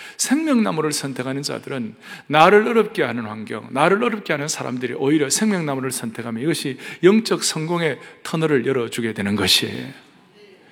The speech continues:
한나 같은 경우는 분인나, 얼마나 연적이었어요. 그러나 여러분, 분인나같이 그렇게 한나를 괴롭히지 않았으면 어떻게 사무엘이라는 대단한 하나님의 사사가 나올 수가 있었겠어요?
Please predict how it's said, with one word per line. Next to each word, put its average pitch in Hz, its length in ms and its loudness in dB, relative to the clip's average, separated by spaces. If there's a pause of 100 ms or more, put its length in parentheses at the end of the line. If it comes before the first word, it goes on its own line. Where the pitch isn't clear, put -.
(140)
한나 208 340 6
같은 175 280 4
경우는 127 240 2
분인나, 151 540 -2
얼마나 190 380 6
연적이었어요. 170 800 0 (680)
그러나 254 260 6
여러분, 233 320 4
분인나같이 226 640 6
그렇게 208 420 4 (160)
한나를 226 380 8
괴롭히지 208 420 4
않았으면 165 400 2 (160)
어떻게 247 300 6
사무엘이라는 202 760 6
대단한 196 420 6
하나님의 196 500 2
사사가 160 380 0
나올 147 220 -4
수가 - 200 -4
있었겠어요? - 540 -4